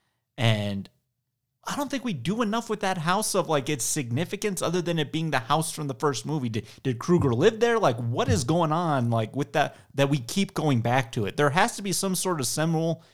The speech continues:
important. Is that where the first murder took place? Uh, the first Krueger child murder? Like, what happened there?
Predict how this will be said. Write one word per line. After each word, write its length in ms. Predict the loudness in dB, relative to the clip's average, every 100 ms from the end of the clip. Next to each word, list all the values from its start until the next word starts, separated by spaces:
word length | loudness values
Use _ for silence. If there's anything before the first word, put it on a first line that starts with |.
| _
important. 500 | -2 2 4 4 2
Is 140 | 0 2
that 120 | 2
where 120 | 2
the 80 | 0
first 260 | 2 0
murder 340 | 4 6 6 4
took 280 | 2 2 2
place? 460 | 0 0 0 -4 -8 -18 -20 _
Uh, 160 | 2 2
the 80 | 4
first 260 | 2 2
Krueger 400 | 2 -2 0 -2
child 400 | -2 2 2 2
murder? 380 | 0 -2 -2 -2
Like, 240 | 0 0 0
what 180 | -2
happened 480 | 0 0 0 0 0
there? 320 | -2 -2 -6